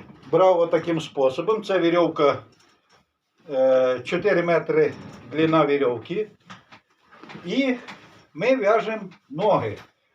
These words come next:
корові, щоб вона стояла. Отаким макаром. Зав'яз-, заходимо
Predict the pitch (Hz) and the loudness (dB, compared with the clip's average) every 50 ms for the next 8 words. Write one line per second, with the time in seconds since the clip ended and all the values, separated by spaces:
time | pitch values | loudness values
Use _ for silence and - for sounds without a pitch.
0 | _ _ _ _ _ - 156 156 143 143 135 123 117 113 104 - 151 143 170 185 | _ _ _ _ _ -4 0 2 4 4 2 2 0 -4 -6 -8 -4 -2 0 0
1 | 185 175 147 - - - 147 135 131 123 113 120 135 185 233 233 233 - _ _ | 2 0 0 -2 0 0 0 2 2 0 0 2 2 2 2 2 0 -6 _ _
2 | _ - - - _ _ _ _ - - _ _ - - _ _ - - - - | _ -20 -20 -20 _ _ _ _ -20 -20 _ _ -20 -20 _ _ -20 -20 -20 -20
3 | - _ - - _ _ _ _ _ _ _ _ _ _ - 175 170 175 180 180 | -20 _ -20 -20 _ _ _ _ _ _ _ _ _ _ -6 -6 -6 -4 -6 -8
4 | 160 156 160 156 139 127 131 135 - 202 220 208 220 214 214 - 185 - - - | -6 -6 -6 -6 -6 -6 -8 -6 -2 0 2 2 2 0 -2 -4 -6 -10 -16 -20
5 | - - - - _ _ _ _ _ _ _ _ _ _ _ - - - _ _ | -20 -20 -20 -20 _ _ _ _ _ _ _ _ _ _ _ -20 -20 -20 _ _
6 | _ _ _ _ _ 151 135 135 185 196 190 190 190 202 190 185 170 160 175 175 | _ _ _ _ _ _ -4 0 2 2 4 4 4 4 4 4 2 0 -4 -10
7 | 151 135 104 139 170 180 175 170 156 156 - - 190 190 175 156 170 165 151 | -14 -8 -2 2 2 4 4 2 2 -2 -2 0 2 2 2 2 0 -2 -2